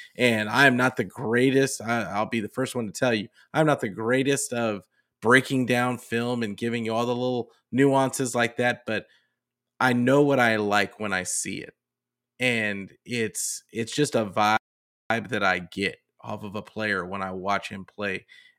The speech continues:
that I can usually tell right away if, if he's going to match, uh, match up with my team. And, uh, that's, and a lot of these guys show those,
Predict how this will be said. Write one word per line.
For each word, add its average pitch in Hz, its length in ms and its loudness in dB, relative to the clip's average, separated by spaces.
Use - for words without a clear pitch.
that 110 240 0
I 104 120 0
can 107 500 -8
usually 135 600 0
tell 120 400 0
right 98 300 -2
away 95 500 -2
if, - 320 -6
if 120 340 -2
he's 110 320 -4
going 110 360 -6
to - 120 -12
match, 101 640 -2
uh, 117 260 0
match 107 320 -4
up 104 140 -6
with 104 180 -8
my 92 160 -4
team. 101 440 -8
And, 104 420 -4
uh, 87 280 -4
that's, 117 400 0
and 127 140 6
a 117 40 6
lot 123 180 10
of 143 60 8
these 131 220 4
guys 113 240 4
show 123 340 4
those, 104 500 -4